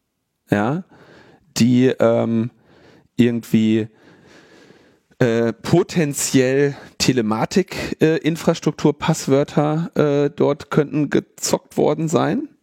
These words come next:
Also, <laughs> wir haben jetzt hier quasi in einem großen Telematik-Anbieter einen Ransomware-Fall. Und Ransomware ist ja inzwischen, äh, nicht mehr nur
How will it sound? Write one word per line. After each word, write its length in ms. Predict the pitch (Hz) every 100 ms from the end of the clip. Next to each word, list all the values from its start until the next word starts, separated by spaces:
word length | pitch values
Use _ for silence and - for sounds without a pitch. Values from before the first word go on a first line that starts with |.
| _ _ _ - _ _ _ -
Also, 500 | 120 117 120 117 113 -
<laughs> 140 | -
wir 120 | - 147
haben 100 | 139
jetzt 160 | 135
hier 140 | 135 -
quasi 400 | - 127 127 117 - - -
in 160 | 135
einem 220 | - 120 117
großen 460 | 107 135 156 151
Telematik-Anbieter 1500 | - 127 113 110 139 151 - - 127 139 135 139 - 123 135 - _ _ _ _ _ -
einen 220 | 123 107
Ransomware-Fall. 960 | 117 156 - 165 151 156 - 143 202 254 - - -
Und 220 | - 135 113
Ransomware 580 | 117 160 - 156 156
ist 320 | 147 170 - -
ja 140 | 151
inzwischen, 1080 | - 120 117 - - 123 156 - 180 226 254 _ _ _ _ _ _ _ _ _ _ - -
äh, 220 | 135 131
nicht 280 | 127 139 135
mehr 120 | 139
nur 260 | 131 131